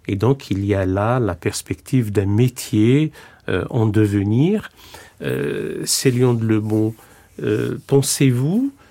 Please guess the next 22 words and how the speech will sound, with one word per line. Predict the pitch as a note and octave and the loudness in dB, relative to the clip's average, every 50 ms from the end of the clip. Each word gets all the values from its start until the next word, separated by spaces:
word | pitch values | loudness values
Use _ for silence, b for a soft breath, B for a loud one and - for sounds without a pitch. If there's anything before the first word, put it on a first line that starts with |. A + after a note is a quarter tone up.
| b b b b - D#3+ | b b b b -12 -10
euh, | C#3 A#2+ - | -10 -10 -6
qu'il | - - A#2 A2 A2+ | -4 -2 -2 0 2
y | A#2 A#2+ | 2 2
a | B2+ D3 | 2 2
des | C#3 A#2+ G#2 | 2 0 0
perspectives, | - - - A2 - - - A#2+ A2 - - - C3 C3 B2 A2+ G#2+ | 0 0 -4 -4 -4 -2 -2 -2 -2 -2 0 2 2 2 2 2 0
euh, | G2+ G2+ G#2 G2+ G2+ G2+ G2+ G#2 B B B B B B _ - - | 0 2 2 2 2 0 -2 -4 B B B B B B _ -12 -8
euh, | A2+ A2 A2+ A#2 A#2 A#2+ A#2 A2+ | -6 -6 -4 -4 -4 -6 -6 -6
de, | G#2+ G#2 G#2 A2 G#2+ G#2 | -4 -2 0 2 2 2
d'émancipation, | G2 G2 G2 C#3 C#3+ D3 C#3+ C#3 C3 C3+ - - - C3+ C3 - - A#2 A2 - - - - - C#3 D3 D#3 E3+ F#3 G3+ b b b b b b b _ - | 0 2 4 4 6 6 6 6 4 4 2 0 -2 -4 -2 0 0 0 0 0 -4 -2 0 2 4 4 4 2 0 -2 b b b b b b b _ -4
euh, | A#2+ A2 G#2 - - | -2 -2 -2 -4 -6
pour | - - C3+ C3+ C#3 D3+ D3+ D3 B2+ A#2 | -6 -2 0 2 2 2 2 0 0 0
les | A2 A2 G#2+ | 2 2 0
femmes | - - - - - A#2+ A#2 A#2+ B2 B2 A#2 A2 G#2+ | 0 -2 -6 -4 -2 0 0 2 2 2 2 2 2
laveuses, | G#2 G#2+ A2 A2 A2 G#2+ G#2+ A2+ A#2 A#2+ A#2+ A#2+ A#2 A2 G#2+ G#2 G#2 G2+ G2+ | 4 4 4 2 2 2 2 2 2 2 2 2 2 0 0 -2 -4 -2 -2
euh, | G#2 G2+ G2 G2 G2 F#2+ F2+ B B B B B - | 0 0 0 0 -2 -4 -6 B B B B B -8
et | F#2 | -6
surtout | - - F2 - - - | -6 -6 -6 -6 -8 -8
pour | - - G2 | -4 -2 -2
les | F2+ F#2 F2 | -2 -2 -4
croyantes | - - - G2+ G#2 G#2 G#2 G2+ G2 - - - | -6 -6 -4 -2 -2 -2 -2 -4 -6 -8 -6 -4
musulmanes, | G#2 G2+ G#2 G2+ G2+ G#2 G#2 G#2 G#2 A2 A#2+ C3+ D3 E3 | -4 -2 -2 -4 -4 -4 -4 -2 -2 -2 0 -2 -2 -2